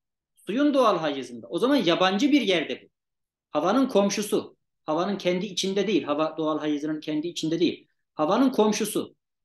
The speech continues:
O zaman oraya doğru gitmesi gerekiyor. Yani buradan şuraya kadar çıkmaz. Tam bu suyun doğal hayızına sınır olan havanın tam şuraya çıkar mesela.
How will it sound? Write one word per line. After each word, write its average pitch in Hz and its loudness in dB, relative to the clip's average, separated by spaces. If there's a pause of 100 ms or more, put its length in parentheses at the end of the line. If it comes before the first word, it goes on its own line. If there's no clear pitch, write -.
O 208 0
zaman 240 2
oraya 247 4
doğru 226 -2 (280)
gitmesi 277 -2
gerekiyor. 175 -2 (220)
Yani 196 -6
buradan 254 4
şuraya 247 0
kadar 226 0
çıkmaz. 254 -4 (1080)
Tam 247 -2
bu 262 -4
suyun 247 -2
doğal 247 2
hayızına 220 -4
sınır 247 0
olan 262 4
havanın 190 2
tam 277 -2
şuraya 233 -2
çıkar 151 -6
mesela. 127 -12